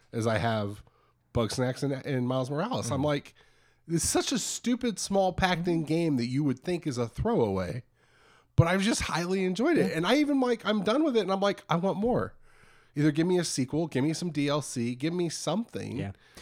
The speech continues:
Speaker 1: I need
Speaker 2: Well,
Speaker 1: another game like
Speaker 2: and what a
Speaker 1: this."
Speaker 2: great piece. Like, I hadn't, I had messed with it just a little when you first got your P S five,
Speaker 1: Right.
Speaker 2: but it was one of those, like, I had to go, and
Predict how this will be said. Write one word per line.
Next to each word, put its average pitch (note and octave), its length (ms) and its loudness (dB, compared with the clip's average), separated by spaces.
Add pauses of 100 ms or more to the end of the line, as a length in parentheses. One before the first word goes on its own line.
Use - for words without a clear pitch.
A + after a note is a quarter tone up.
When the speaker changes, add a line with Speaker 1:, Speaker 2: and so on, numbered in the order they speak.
(100)
Speaker 1:
I C3 120 4
need F3 80 6
Speaker 2:
Well, E3+ 100 6
Speaker 1:
another D#3 320 4
game D3 420 -4
like - 100 0
Speaker 2:
and F3 100 4
what G#3+ 140 4
a F3 40 2
Speaker 1:
this." - 100 -4
Speaker 2:
great C#3 520 -4 (160)
piece. C3+ 320 0
Like, A#2+ 160 2
I E3+ 120 4
hadn't, D3 480 0
I G3 140 0
had G#3 180 2
messed C3+ 280 2
with C3+ 160 2
it A2+ 140 0
just D#3 240 0
a C3+ 40 4
little G#2+ 320 4
when G2 160 0
you G2 80 0
first - 240 -4
got - 140 -4
your F#2 100 -4
P G#2 160 0
S F#2 160 -4
five, - 140 0
Speaker 1:
Right. A2+ 100 2
Speaker 2:
but F3 80 4
it G#3 40 2
was E3+ 140 2
one C#3+ 120 2
of A#2 80 -2
those, A#2 200 2
like, G#2+ 160 -4
I B2+ 60 0
had B2 200 -2
to G2 60 -6
go, D3 360 2
and G#2+ 160 -4